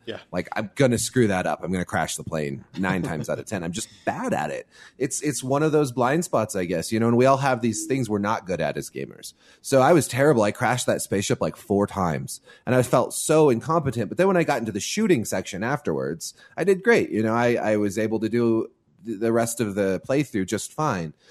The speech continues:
Speaker 2: So there's always gonna be these parts, you know, and I probably wouldn't have uploaded that footage because I wouldn't wanna get yelled at by a bunch of people saying how bad I sucked.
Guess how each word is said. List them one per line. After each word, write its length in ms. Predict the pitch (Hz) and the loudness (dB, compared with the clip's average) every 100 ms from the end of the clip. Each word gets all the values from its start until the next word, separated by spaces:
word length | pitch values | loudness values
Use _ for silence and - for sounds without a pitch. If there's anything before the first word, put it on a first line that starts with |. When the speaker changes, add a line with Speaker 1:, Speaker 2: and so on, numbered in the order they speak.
| - | -20
Speaker 2:
So 180 | - - | -8 0
there's 180 | 170 170 | 4 6
always 240 | 208 202 | 6 4
gonna 200 | 156 151 | 4 2
be 140 | 123 127 | 2 2
these 200 | 117 104 | 2 0
parts, 540 | - 127 120 - - 67 - | 0 0 0 -4 -10 -12 -6
you 140 | 117 | -2
know, 80 | 120 | 0
and 200 | 98 139 - _ _ _ _ - | 0 -2 -4 _ _ _ _ -4
I 140 | 135 170 | 2 2
probably 460 | 190 202 185 170 | 4 4 6 4
wouldn't 320 | 147 135 190 | 4 4 2
have 80 | 131 | -2
uploaded 480 | 85 82 92 85 80 | -2 -2 0 0 2
that 180 | 78 - | 0 0
footage 340 | 92 80 73 | 0 0 0
because 200 | 92 98 | -2 0
I 100 | 107 | 2
wouldn't 300 | 113 123 123 | 6 4 4
wanna 160 | 104 104 | -2 -2
get 180 | 104 82 | -4 -4
yelled 260 | 90 123 | -2 0
at 180 | 95 78 | 0 0
by 100 | 87 | 0
a 80 | 85 | 0
bunch 240 | 85 87 | -2 -4
of 80 | 90 | -8
people 380 | 95 87 85 92 | -4 -4 -2 -2
saying 320 | - 87 87 | -2 -2 -2
how 80 | 95 | -2
bad 180 | 90 92 | -2 0
I 80 | 104 | -2
sucked. 460 | - 180 - - | -2 -6 -8 -20